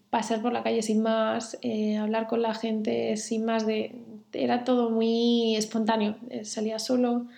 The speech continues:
no me costaba nada, no tenía que pensar las cosas, era como que fluía mucho más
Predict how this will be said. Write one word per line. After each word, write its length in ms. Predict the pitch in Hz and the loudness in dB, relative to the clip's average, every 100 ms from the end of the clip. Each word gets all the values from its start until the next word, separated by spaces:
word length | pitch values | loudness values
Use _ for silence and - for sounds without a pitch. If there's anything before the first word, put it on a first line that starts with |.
| - _ _ | -20 _ _
no 120 | 247 | 2
me 100 | 254 | 4
costaba 380 | 262 254 240 233 | 2 2 2 2
nada, 340 | 240 240 233 | 2 2 2
no 140 | 226 226 | 0 -2
tenía 200 | 233 240 | 0 2
que 40 | 226 | 0
pensar 240 | 220 226 | -2 -4
las 140 | 214 | -6
cosas, 320 | - 226 - 220 | -6 -8 -6 -4
era 120 | 226 | -2
como 180 | 226 226 | 0 0
que 260 | 220 220 - - _ | 0 -4 -10 -14 _
fluía 400 | - 240 240 254 | 0 4 4 4
mucho 280 | 269 - 247 | 2 2 2
más 400 | 240 302 - | 2 2 -4